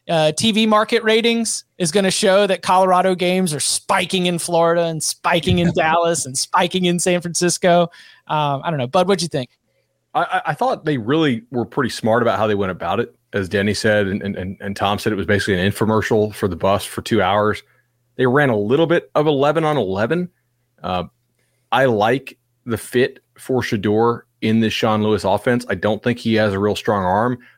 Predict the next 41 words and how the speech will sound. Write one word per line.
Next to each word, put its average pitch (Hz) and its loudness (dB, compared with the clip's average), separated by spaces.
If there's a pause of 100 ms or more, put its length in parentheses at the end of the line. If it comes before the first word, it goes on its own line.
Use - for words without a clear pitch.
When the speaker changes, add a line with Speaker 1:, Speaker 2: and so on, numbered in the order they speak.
Speaker 3:
but - -4
I 90 0
do 101 0
think 113 -2
he 110 -4
throws 104 0
that 98 0
sort 104 0
of 80 -6
deep 104 -2
touch - -2
ball 95 2
a 87 -4
little 95 -2
bit. 107 2
This 123 -6
is 120 -4
similar 175 2
to 110 2
what 117 2
we 92 -6
talked 110 0
about 98 -2 (440)
with 120 -2
Tennessee's 120 0
offense 95 0
a - -20
couple 98 -4
episodes 95 -2
ago 95 0
when, 104 -2
when 120 -2
we 117 2
broke 117 0
down 107 2
kind 113 -2
of 104 0
what 110 0
you 110 2
need 101 0
and, 90 -2